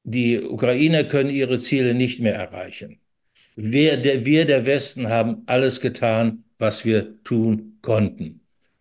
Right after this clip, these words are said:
Irgendwann muss dann auch einmal Schluss sein, damit wir nicht alle in diesen Strudel hineingezogen werden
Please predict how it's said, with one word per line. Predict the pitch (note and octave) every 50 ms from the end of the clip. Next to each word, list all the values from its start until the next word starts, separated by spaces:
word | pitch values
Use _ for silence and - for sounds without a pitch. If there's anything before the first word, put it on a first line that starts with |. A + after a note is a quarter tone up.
| _ _
Irgendwann | C3 C3+ D3 D3 D#3 D3+ D3+ D#3 E3 - - A#2 B2 B2 B2+ C#3 - - - _ _
muss | A#2 A#2+ B2+ C3 C3 -
dann | C#3 B2+ B2+ B2
auch | - A#2+ A#2 A#2 A2 - - - - _
einmal | - B2 A2+ A#2 A2 G#2 G2
Schluss | - - C#3 C#3+ C#3 C#3 -
sein, | - A2 F#2+ F#2 G2+ A2 A#2+ B2+ B2 - _ - - - _ _ _
damit | B2 A#2+ A2+ A#2+ C3 C3+ B2+ B2+ A#2+
wir | C3 B2+
nicht | A#2+ B2 B2 - - B2+
alle | C#3 D#3+ D#3+ D#3+
in | D#3 - C#3+ C3
diesen | C#3 C#3+ C3+ C3 A#2+
Strudel | G#2+ - - C3 C3 C#3 C#3+ C3 C3 A#2 A2+ - - - -
hineingezogen | B2 A#2+ B2 C3 C#3+ D#3 E3 E3 D3 B2+ - - - C#3+ C3+ B2+ B2+ B2+ A#2+
werden | B2+ B2 A#2+ A#2+ A#2+ -